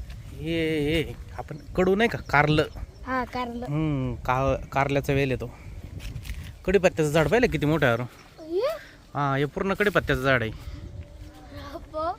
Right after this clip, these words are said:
Speaker 1: ते पाहिजे तिकडे किती उंच गेला कडीपत्ता.
Speaker 2: हम्म. चांगलं, चांगलं कडीपत्ते.
Speaker 1: हम्म.
Speaker 2: सीताफळ. अजून एक सीताफळाचं झाड आहे. लोकांच्या इकडे जातो ना कडीपत्ता तोडायला.
Speaker 1: हा.
Speaker 2: लोकल लय रागवत्या मला. इकडून न्यायचं का रोप?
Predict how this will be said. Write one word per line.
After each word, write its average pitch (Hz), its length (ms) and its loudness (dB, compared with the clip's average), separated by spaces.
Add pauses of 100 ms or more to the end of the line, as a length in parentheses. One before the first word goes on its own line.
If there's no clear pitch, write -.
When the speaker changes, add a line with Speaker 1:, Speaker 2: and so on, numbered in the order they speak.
(480)
Speaker 1:
ते 147 40 -6
पाहिजे 180 220 0
तिकडे 135 200 -2
किती 131 180 -6
उंच 147 280 -2
गेला 151 220 0
कडीपत्ता. 123 460 -4
Speaker 2:
हम्म. 302 720 -10 (580)
चांगलं, 381 300 2
चांगलं 381 360 -4
कडीपत्ते. 311 680 -8 (320)
Speaker 1:
हम्म. 143 540 -4 (1000)
Speaker 2:
सीताफळ. 523 560 0 (720)
अजून 480 300 -2
एक 466 100 -6
सीताफळाचं 392 680 -4
झाड 320 220 -4
आहे. - 140 -12
लोकांच्या 370 480 0
इकडे 277 240 2
जातो 285 280 2
ना 381 80 0
कडीपत्ता 285 600 2
तोडायला. 254 640 -2 (360)
Speaker 1:
हा. 127 440 -2 (140)
Speaker 2:
लोकल 349 340 4
लय 403 160 4
रागवत्या 302 480 2
मला. 277 300 -2
इकडून 302 420 -2
न्यायचं 349 280 -2
का 302 140 -2
रोप? 240 220 -6